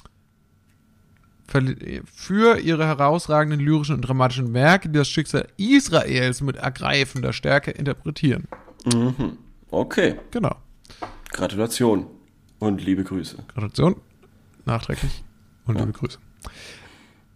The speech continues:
Speaker 1: So, dann die nächste Frage. Das war jetzt noch immer noch Frage Nummer eins. Ähm, weiter.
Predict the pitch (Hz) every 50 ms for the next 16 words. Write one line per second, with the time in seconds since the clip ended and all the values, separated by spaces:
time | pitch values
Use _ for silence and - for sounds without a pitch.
0 | _ _ _ - 151 165 160 - - 143 156 175 202 226 233 240 240 220 208 -
1 | - 156 160 156 151 156 151 - - 131 - 139 135 139 160 180 190 185 156 -
2 | - - 117 127 127 127 123 113 - - 117 107 - - 123 117 113 113 110 107
3 | - - - - - - 113 107 104 110 120 120 120 117 117 - 120 - - -
4 | - - - 131 147 165 180 190 196 - - - - - - - - - 131 127
5 | 127 123 120 123 123 120 120 123 - - - 135 - 117 107 110 120 127 - -
6 | 170 190